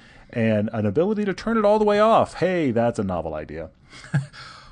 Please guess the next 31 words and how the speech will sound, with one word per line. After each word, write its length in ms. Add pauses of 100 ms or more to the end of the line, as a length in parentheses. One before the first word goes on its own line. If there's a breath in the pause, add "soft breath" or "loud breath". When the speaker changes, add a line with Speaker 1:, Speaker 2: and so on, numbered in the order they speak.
Speaker 2:
Well, 120
the 60
wheels 380
are 60
nice. 680 (180)
I'll 80
say 260
that. 600 (880 soft breath)
They 100
look 240
good. 380
Speaker 1:
Well, 180 (720 loud breath)
the 140
wheels 540 (180)
are 140
trying 320
to 80
make 240
up 120
for 100
the 100
fact 480
that 180
the 80
s-, 220
Speaker 2:
<laughs> 80
Speaker 1:
front 200
styling 420
got 200
worse. 640
I 120